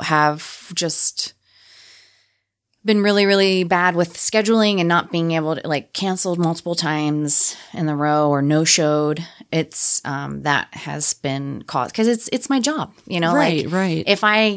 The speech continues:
Speaker 1: get people consistently, I mean, I have bills too, <laughs> you know? And
Speaker 2: Exactly.
Speaker 1: so if I'm consistently not getting that paycheck, essentially, um, then I can't pay my bills. So I have to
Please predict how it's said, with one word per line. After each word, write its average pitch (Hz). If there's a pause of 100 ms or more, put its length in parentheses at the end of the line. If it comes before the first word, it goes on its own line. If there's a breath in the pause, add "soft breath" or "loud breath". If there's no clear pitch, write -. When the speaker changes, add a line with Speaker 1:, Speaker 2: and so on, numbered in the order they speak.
Speaker 1:
get -
people 208
consistently, 190 (600)
I 170
mean, 185
I 180
have 202
bills 208
too, 196
<laughs> -
you 240
know? 349
And 359
Speaker 2:
Exactly. 175
Speaker 1:
so 208
if 214
I'm 214
consistently 220
not 180
getting 170
that 156 (380)
paycheck, 208 (400 soft breath)
essentially, 165
um, 156
then 156
I 151
can't -
pay 151
my 147
bills. 185
So 135
I 131
have 135
to -